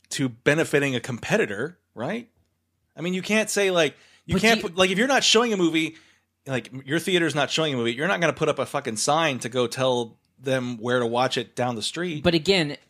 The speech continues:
Speaker 2: the, the, these theater chains can put th-, uh,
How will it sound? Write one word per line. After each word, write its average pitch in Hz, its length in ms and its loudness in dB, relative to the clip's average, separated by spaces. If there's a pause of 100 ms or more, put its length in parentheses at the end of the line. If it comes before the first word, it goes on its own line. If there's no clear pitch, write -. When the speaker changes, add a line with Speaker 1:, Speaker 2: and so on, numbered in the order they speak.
(160)
Speaker 2:
the, 156 120 -2
the, 185 220 -4
these 180 240 -4
theater 247 300 0
chains 147 560 -2 (280)
can 165 180 -4
put 226 460 2 (720)
th-, 160 140 -6
uh, 165 80 -6